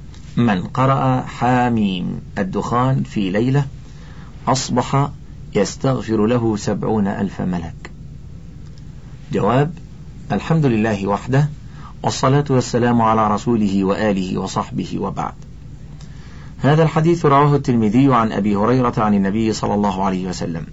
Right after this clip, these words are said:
وهو حديث ضعيف كما ذكر جلال الدين السيوطي في الجامع الصغير، وذكره ابن الجوزي في الموضوعات،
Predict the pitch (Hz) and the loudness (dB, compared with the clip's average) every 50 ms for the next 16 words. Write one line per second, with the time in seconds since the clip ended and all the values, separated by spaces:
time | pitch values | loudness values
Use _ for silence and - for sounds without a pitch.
0 | - - - - - - - - - - - - - - 98 110 113 101 - - | -16 -16 -18 -18 -16 -16 -16 -16 -16 -16 -14 -8 -2 2 4 4 4 4 2 0
1 | 98 104 117 131 135 135 135 127 117 110 120 120 104 113 131 139 139 139 147 127 | 2 4 4 4 4 4 4 2 4 4 2 2 2 4 4 4 4 4 2 0
2 | 110 - 127 110 107 98 92 92 110 127 123 135 123 110 98 101 98 101 117 120 | 2 2 2 2 4 2 2 2 0 0 0 0 0 0 2 2 2 2 2 2
3 | 110 104 95 101 110 113 107 104 - - 107 95 95 - 131 131 135 131 127 - | 0 0 0 0 2 2 2 0 0 -2 -4 -4 -2 0 2 2 2 2 2 0
4 | 101 92 92 104 110 107 101 98 95 90 - - 98 101 113 127 143 151 147 123 | -2 0 2 2 2 4 4 2 0 -2 -2 -2 0 2 2 4 4 2 2 2
5 | 104 95 98 101 101 - 127 120 117 104 - 104 101 95 95 101 98 95 92 113 | 0 0 0 -2 -2 0 0 0 0 0 0 0 0 0 2 2 0 2 4 4
6 | 127 131 131 - - 131 120 107 98 92 90 90 85 82 85 90 - - - | 4 4 4 2 2 4 4 4 4 2 2 2 2 2 2 0 -4 -6 -12